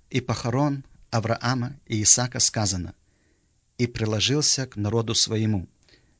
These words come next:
Бытие, двадцать пятая глава, восьмой стих, и тридцать пятая глава, двадцать девятый стих. Хотя отец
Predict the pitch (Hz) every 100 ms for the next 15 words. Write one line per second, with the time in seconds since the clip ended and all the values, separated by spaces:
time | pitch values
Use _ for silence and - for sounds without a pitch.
0 | _ - 104 117 113 117 123 113 117 120
1 | 113 - 117 110 107 110 110 107 101 -
2 | 107 101 - 90 - _ _ _ _ -
3 | 101 95 104 - - 110 104 101 104 101
4 | 104 104 104 107 110 120 120 104 - -
5 | - _ _ _ _ _ _ - 110 -
6 | 143 - 120 - 139 139 -